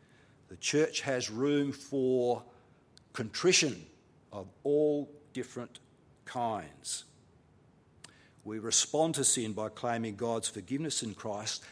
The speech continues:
and then wholeheartedly living in a way that honours God and his son Jesus. This is the heart of true worship, a dedicated way of life showing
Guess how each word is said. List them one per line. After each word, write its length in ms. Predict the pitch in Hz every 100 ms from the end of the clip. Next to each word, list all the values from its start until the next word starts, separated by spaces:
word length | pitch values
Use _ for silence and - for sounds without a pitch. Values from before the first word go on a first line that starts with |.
| - 98
and 160 | 98 113
then 180 | 120
wholeheartedly 1200 | 107 - 131 120 101 - 120 123 123 95 92 117 - - - -
living 600 | 90 101 143 151 120 80 - - -
in 140 | 104
a 80 | 95
way 540 | 98 113 101 85 92 - _ _
that 140 | 95 90 -
honours 580 | 123 127 113 87 - - - -
God 520 | 110 107 87 90 104 - _ _ _ _ _ -
and 180 | 95 95 -
his 180 | 117 -
son 380 | - 101 101 87
Jesus. 600 | 110 98 92 - - - - _ - - - - - - - - -
This 220 | 175 214
is 100 | -
the 120 | 175
heart 260 | 185 185 170
of 80 |
true 180 | - 185
worship, 500 | 175 190 - - - - _ - _ _
a 80 | 98
dedicated 760 | 95 156 160 - 143 139 135 113
way 180 | 120
of 140 | 113 107
life 320 | 117 113 110
showing 540 | - 135 135 131 127